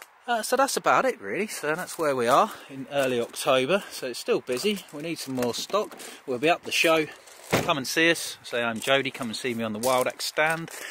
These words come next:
uh, or see any of my colleagues up there at the N E C show, or pop down and see us. We've got a lovely big accessory shop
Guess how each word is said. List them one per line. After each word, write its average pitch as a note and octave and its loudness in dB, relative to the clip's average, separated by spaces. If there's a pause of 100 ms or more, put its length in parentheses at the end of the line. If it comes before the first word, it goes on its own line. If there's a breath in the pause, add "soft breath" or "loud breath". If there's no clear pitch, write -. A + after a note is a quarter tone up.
(240 loud breath)
uh, A2 -2
or A2+ -6
see A#2+ -6
any B2 -6
of A#2+ -2
my A#2 0
colleagues B2+ 0
up D3+ -2
there C#3 -2
at D3 0
the B2+ -6
N C3 -6
E C3 -4
C B2 -6
show, F#3+ 0 (300 loud breath)
or D#3 -2
pop - -2
down C3+ 4
and B2+ -2
see A#3+ 0
us. A3 0
We've D#3 -2
got C#3 0
a D3+ 0
lovely D#3 4
big C3+ -2
accessory D#3+ -2
shop D3+ 0